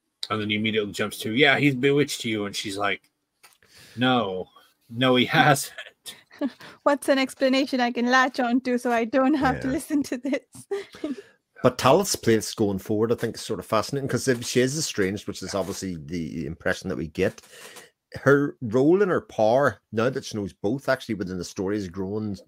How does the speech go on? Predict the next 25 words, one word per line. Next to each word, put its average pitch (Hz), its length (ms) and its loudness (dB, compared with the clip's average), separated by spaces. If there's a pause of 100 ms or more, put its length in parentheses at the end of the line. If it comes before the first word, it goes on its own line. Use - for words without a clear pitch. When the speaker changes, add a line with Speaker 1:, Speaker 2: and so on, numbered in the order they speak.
(680)
Speaker 3:
like, 87 280 -8
sort 107 200 -6
of 90 60 -4
exponentially, 95 760 -6 (520)
you - 100 2
know, 247 180 0
Speaker 2:
Mm. 92 240 -2
Speaker 3:
and 95 120 -2
obviously 104 340 2
the 90 100 -2
fact 85 240 0
that - 100 -14
she's 85 180 -10
the 76 80 -18
queen, 87 300 -6
and 82 100 -6
obviously 78 400 -8 (500)
that 95 160 -2
position 87 380 -4
holds 80 280 -8
power 98 500 0
and, 87 220 -4
and, 78 340 -8
uh, 76 260 -6 (640)
sway 101 560 -2